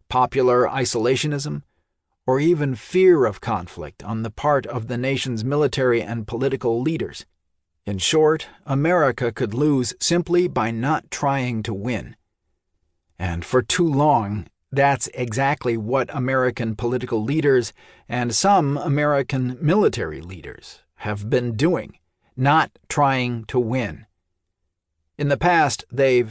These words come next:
failed to even acknowledge that the warm war with China exists, preferring instead to view China as a potential military partner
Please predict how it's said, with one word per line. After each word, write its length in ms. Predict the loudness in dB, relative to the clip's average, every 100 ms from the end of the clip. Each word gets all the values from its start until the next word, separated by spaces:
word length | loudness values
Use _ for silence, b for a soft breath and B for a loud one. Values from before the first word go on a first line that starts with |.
| -6
failed 560 | 0 4 6 4 0 -6
to 240 | -4 -2
even 360 | 0 0 0 0
acknowledge 800 | -2 0 2 4 2 0 -6 -4
that 300 | -2 -2 0
the 120 | 0
warm 480 | 2 0 0 -2 2
war 340 | 4 4 2
with 240 | -2 -4
China 400 | -2 0 0 -2 -2
exists, 760 | -4 4 4 4 0 -12 -18 _ _ _ _ -4
preferring 500 | -2 2 2 2 0
instead 460 | 0 2 2 2 0
to 100 | -4
view 260 | -2 -2
China 480 | 0 0 0 -2 -4
as 220 | -4 -4
a 60 | -4
potential 500 | -2 0 0 0 0
military 560 | 0 0 0 2 0 -2
partner 640 | 0 -2 -2 -6 -10